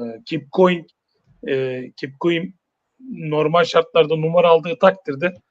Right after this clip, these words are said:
sürprizi gerçekleştirip bombayı patlatabilir. Benim net favorim altı numaralı Keep Going'tir günün beşinci ayında. Yani zor koşu olduğundan kalabalık tutacağımız için burayı iki numaralı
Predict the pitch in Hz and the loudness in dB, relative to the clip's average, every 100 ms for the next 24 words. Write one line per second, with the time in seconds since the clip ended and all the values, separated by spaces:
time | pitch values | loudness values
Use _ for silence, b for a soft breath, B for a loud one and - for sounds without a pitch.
0 | _ _ _ _ - - 135 139 165 165 | _ _ _ _ -12 -10 -6 2 2 2
1 | 160 - 120 - 160 180 - 160 135 170 | -8 -12 -14 -10 -10 -6 0 0 0 -4
2 | - 165 - 127 151 147 147 _ _ _ | -2 -2 -2 -4 -4 -4 -8 _ _ _
3 | _ _ _ 180 147 151 156 160 - 147 | _ _ _ -10 -6 -4 0 -2 0 -2
4 | 135 143 135 135 123 135 123 143 147 - | 0 0 -2 -4 -8 -10 -12 -14 -14 -8
5 | 139 123 117 139 135 139 139 - 135 131 | -8 -8 -10 -10 -8 -8 -8 -8 -6 -6
6 | 123 123 120 _ b b b b _ _ | -6 -10 -14 _ b b b b _ _
7 | - 135 139 131 185 202 185 185 165 156 | -4 -2 -2 4 4 4 2 4 0 0
8 | 170 170 156 160 170 175 - - 180 185 | -4 -2 0 2 0 -4 -6 0 0 -2
9 | - 156 135 117 - 165 160 160 160 160 | -8 -6 -4 -4 -6 -6 -2 -2 0 -2